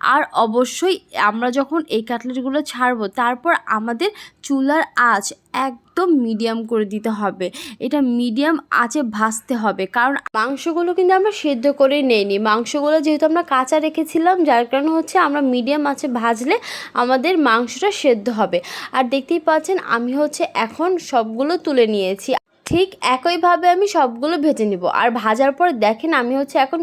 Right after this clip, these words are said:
কত সুন্দর করে ডেকোরেশন করেছি, আর দেখতে কতটা ইয়াম্মি লাগছে, তাই না? আর এখন হচ্ছে আমি আপনাদেরকে একটা ভেঙে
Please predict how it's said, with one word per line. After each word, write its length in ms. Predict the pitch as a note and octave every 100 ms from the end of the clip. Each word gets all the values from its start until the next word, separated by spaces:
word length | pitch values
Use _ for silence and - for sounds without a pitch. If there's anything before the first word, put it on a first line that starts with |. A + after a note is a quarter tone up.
| D4
কত 100 | D#4 -
সুন্দর 300 | - D4+ D4 D4+
করে 120 | E4+ B3+
ডেকোরেশন 420 | B3+ C4 C4+ C#4+ C#4
করেছি, 320 | B3+ B3+ - G4+ - - - - - - B3
আর 100 | C4 A3
দেখতে 220 | B3 B3+ F4 E4
কতটা 240 | D#4 E4 B3+
ইয়াম্মি 340 | A3 G#3+ A#3+ A#3 G3+
লাগছে, 280 | G3 - A3
তাই 160 | A#3 A3+ C4
না? 80 | F#4 - -
আর 80 | G#3 - A3+
এখন 180 | B3+ E4
হচ্ছে 200 | E4+ D#4+ F4
আমি 100 | C#4+ A3
আপনাদেরকে 440 | G#3+ B3+ A3+ A3+ B3+ -
একটা 160 | A3+ A3+ G3
ভেঙে 260 | G#3 A3